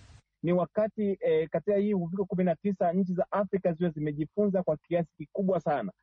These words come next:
katika matumizi ya fedha, eh, ambazo wanazikopa na pia zile fedha ambazo wanazikusanya kutokana na, eh, na, na kodi mbalimbali. Na unaweza kuona kwamba, eh, hata hivi sasa, pamoja na kwamba kumetokea athari nyingi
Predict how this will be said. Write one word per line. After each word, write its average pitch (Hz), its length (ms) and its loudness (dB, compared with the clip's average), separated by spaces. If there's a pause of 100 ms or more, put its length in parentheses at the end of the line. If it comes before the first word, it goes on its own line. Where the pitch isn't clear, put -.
(300)
katika 175 340 2
matumizi 160 500 0
ya 139 120 4
fedha, 147 600 -2
eh, 139 240 2
ambazo 160 260 0
wanazikopa 185 800 0 (380)
na 160 140 -2
pia 208 220 0
zile 196 220 0
fedha 196 220 2
ambazo 180 240 2
wanazikusanya 160 640 0
kutokana 151 340 -2
na, 135 240 0
eh, 131 280 0
na, 127 160 -12
na 135 120 -2
kodi 165 360 0
mbalimbali. 123 560 0 (400)
Na 135 140 -2
unaweza 180 360 0
kuona 180 280 0
kwamba, 156 440 0 (400)
eh, 147 220 2
hata 185 260 0
hivi 165 280 2
sasa, 180 420 0
pamoja 170 340 0
na 160 120 0
kwamba 165 400 0
kumetokea 151 560 -2
athari 156 320 0
nyingi 170 520 0